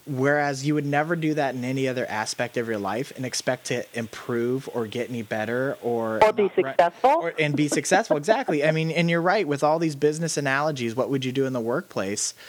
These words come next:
Speaker 1: Um, we actually ran an article not too long ago on a, a very similar, um, concept, but it's so true. You would never go into work and just show up and not do anything and not talk to people and not have meetings and not plan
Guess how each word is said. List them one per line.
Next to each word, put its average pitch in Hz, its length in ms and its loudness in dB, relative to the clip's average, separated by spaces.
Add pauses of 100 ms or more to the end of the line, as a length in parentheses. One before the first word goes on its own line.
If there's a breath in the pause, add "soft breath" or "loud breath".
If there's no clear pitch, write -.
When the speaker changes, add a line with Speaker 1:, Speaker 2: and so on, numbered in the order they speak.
(160 loud breath)
Speaker 1:
Um, 135 240 0
we 143 100 4
actually 160 280 0
ran 147 160 -2
an 131 100 -4
article 143 380 -2
not 107 180 -2
too 123 100 -8
long 110 220 -2
ago 107 200 -2
on 104 280 -4
a, 113 280 -10
a 123 40 0
very 131 280 0
similar, 120 680 -2
um, 110 260 -4
concept, 127 600 -4 (280 loud breath)
but 160 120 2
it's 156 140 -4
so 185 260 2
true. 208 320 0
You 143 220 0
would 160 100 0
never 156 320 0
go 151 180 0
into 151 200 -2
work 123 420 -2 (240 soft breath)
and 139 160 0
just 139 180 2
show 151 340 2
up 135 300 -2 (100)
and 131 140 0
not 131 260 0 (240)
do 143 200 2
anything 160 360 -2
and 135 80 0
not 127 220 0
talk 170 280 0
to 143 100 -2
people 135 420 -2
and 120 100 -4
not 113 200 -2
have 131 180 -2
meetings 131 400 -4
and 120 120 -6
not 120 200 -4
plan 139 680 -2